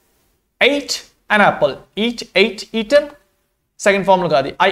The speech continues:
ate an apple, हमने एक सेब खाया, we ate an apple, उसने एक सेब खाया,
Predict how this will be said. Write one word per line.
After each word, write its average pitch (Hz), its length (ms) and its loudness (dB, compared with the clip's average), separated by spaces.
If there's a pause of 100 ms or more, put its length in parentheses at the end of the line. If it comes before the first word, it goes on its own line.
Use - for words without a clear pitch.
ate 190 200 -2
an 175 120 0
apple, - 320 -6 (120)
हमने 190 300 0
एक 202 180 -2
सेब 185 340 0
खाया, 127 420 -4
we 180 180 4 (360)
ate 170 260 2
an 160 180 -2
apple, 139 260 -8 (140)
उसने 180 320 2
एक 277 100 0
सेब 262 300 4
खाया, 220 400 4